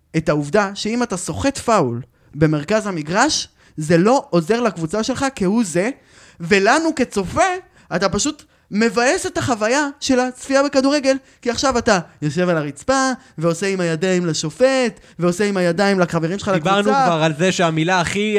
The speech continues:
Speaker 2: נפוצה בכדורגל הישראלי זה טיפול, אה, ירד כבר ציין את זה, בואו נתקדם הלאה גם
Speaker 1: שנייה.
Speaker 2: ל-
Speaker 1: מליקסון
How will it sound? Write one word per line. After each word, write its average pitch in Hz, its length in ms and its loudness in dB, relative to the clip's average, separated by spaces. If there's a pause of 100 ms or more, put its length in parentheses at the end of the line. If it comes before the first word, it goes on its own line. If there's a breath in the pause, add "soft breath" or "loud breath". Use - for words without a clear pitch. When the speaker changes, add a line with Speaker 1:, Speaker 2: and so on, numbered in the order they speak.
Speaker 2:
נפוצה 175 440 -4
בכדורגל 165 520 -2
הישראלי 156 360 -4
זה 147 100 -2
טיפול, 175 500 -4 (120)
אה, 160 40 -8 (340)
ירד 143 280 -6
כבר 139 180 -4
ציין 156 300 -2
את 170 80 0
זה, 147 80 2
בואו 170 160 2
נתקדם 165 400 -2
הלאה 143 200 -2
גם 139 140 0
Speaker 1:
שנייה. 208 240 2
Speaker 2:
ל- 156 40 -2 (1300)
Speaker 1:
מליקסון 180 640 0